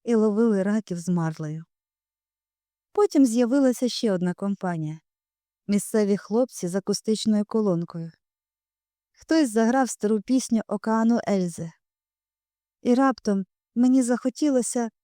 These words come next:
залишитись там, без телефона, без роботи, без щоденних турбот. Ми пекли картоплю в фользі просто в багатті.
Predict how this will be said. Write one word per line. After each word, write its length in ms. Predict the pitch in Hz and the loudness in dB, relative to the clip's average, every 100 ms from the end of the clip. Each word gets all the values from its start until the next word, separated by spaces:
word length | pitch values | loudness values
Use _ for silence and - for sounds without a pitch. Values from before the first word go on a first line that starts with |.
| _ _ - | _ _ -10
залишитись 760 | 226 262 262 - 285 262 - - | -2 0 0 -4 -6 -8 -8 -4
там, 280 | 233 156 156 _ _ _ _ _ _ _ | -2 -2 -6 _ _ _ _ _ _ _
без 220 | 254 240 - | -2 0 0
телефона, 720 | 220 202 - - 240 214 190 | 0 0 -2 -4 -2 0 0
без 200 | 220 214 | 0 0
роботи, 580 | 220 190 233 220 - 185 _ _ _ - | 0 0 0 0 -2 -10 _ _ _ -2
без 220 | 240 233 | 0 0
щоденних 560 | - 269 226 262 254 | -4 -4 0 2 0
турбот. 480 | - 262 226 185 165 - _ _ _ _ _ _ _ _ _ _ _ _ _ | -2 -4 -2 -4 -6 -10 _ _ _ _ _ _ _ _ _ _ _ _ _
Ми 160 | 311 359 | -2 0
пекли 340 | 269 262 294 | 2 2 0
картоплю 560 | 285 240 226 285 285 214 | 2 -2 0 -2 0 -2
в 40 | |
фользі 560 | 196 - 220 214 226 294 - _ _ _ _ | -2 0 0 2 0 0 -2 _ _ _ _
просто 420 | 247 254 - 240 | -2 -2 -2 -2
в 20 | |
багатті. 680 | 196 220 185 165 147 - 170 | 0 -2 -2 -6 -8 -16 -20